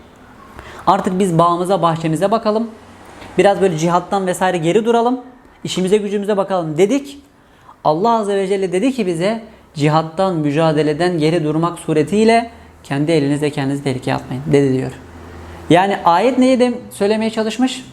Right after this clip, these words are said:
Allah Azze ve Celle olayın arka planı bilmeyince insanlar tam tersi bir mana anlamışlar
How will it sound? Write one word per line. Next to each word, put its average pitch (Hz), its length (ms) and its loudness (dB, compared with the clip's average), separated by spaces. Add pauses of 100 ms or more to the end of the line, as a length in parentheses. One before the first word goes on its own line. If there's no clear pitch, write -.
(500)
Allah 160 180 4
Azze 175 140 2
ve 170 100 2
Celle 180 300 2 (260)
olayın 190 240 4
arka 180 240 2
planı 175 260 -2
bilmeyince 160 480 0 (260)
insanlar 180 420 2
tam 196 160 0
tersi 160 300 -2
bir 147 60 -2
mana 135 260 0
anlamışlar 127 480 -4